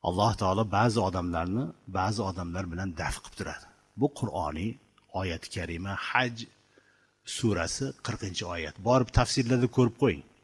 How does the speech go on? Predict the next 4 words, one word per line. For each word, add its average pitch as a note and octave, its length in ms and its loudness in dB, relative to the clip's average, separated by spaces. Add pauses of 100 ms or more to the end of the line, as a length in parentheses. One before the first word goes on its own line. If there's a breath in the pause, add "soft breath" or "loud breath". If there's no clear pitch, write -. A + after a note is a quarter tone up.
(1080)
Haj C#3+ 380 10
surasi G#2+ 560 6
qirqinchi - 440 -4
oyat. - 300 -12